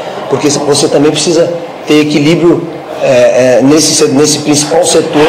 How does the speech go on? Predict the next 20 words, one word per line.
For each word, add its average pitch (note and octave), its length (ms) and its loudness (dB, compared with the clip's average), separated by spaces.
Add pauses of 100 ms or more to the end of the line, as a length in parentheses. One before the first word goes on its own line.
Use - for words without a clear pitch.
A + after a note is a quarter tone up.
que D#3 60 2
é - 20 4
o C#3+ 60 2
meio-campo. C#3+ 640 0 (300)
E D3+ 60 2
a D3 40 4
gente D3+ 220 0
tentou E3 260 0
fazer D3 280 0
isso D3+ 200 -2 (140)
com C3+ 60 -4
um C3+ 160 2
homem C#3 160 0
com C#3 160 -2
característica C3+ 520 0
de D#3+ 100 0
posse, D#3+ 480 0 (540)
é, C3 480 4
de C3+ 140 0
passe. D#3 500 -2